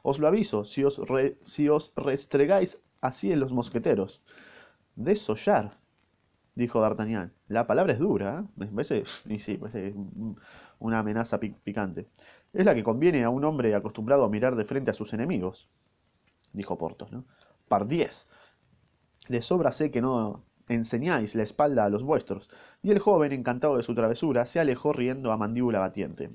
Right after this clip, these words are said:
Ah, un picante el, el D'Artagnan. Porthos echó espuma de rabia, y sí, obviamente,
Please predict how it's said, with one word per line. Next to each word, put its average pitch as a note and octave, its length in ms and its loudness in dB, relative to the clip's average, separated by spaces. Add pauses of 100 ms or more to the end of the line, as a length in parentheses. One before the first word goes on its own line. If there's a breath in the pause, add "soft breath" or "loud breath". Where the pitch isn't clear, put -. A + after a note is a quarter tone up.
Ah, D3 260 -2
un G2+ 320 -10
picante G#2 460 -4
el, F#2 240 -8 (360 soft breath)
el G2+ 120 -4
D'Artagnan. G2+ 480 -4 (600 soft breath)
Porthos D#3+ 540 2
echó C3+ 540 2
espuma B2 540 -2 (140)
de A2+ 180 0
rabia, A#2+ 360 2
y F#2+ 80 -10
sí, - 200 -8
obviamente, F#2+ 500 -8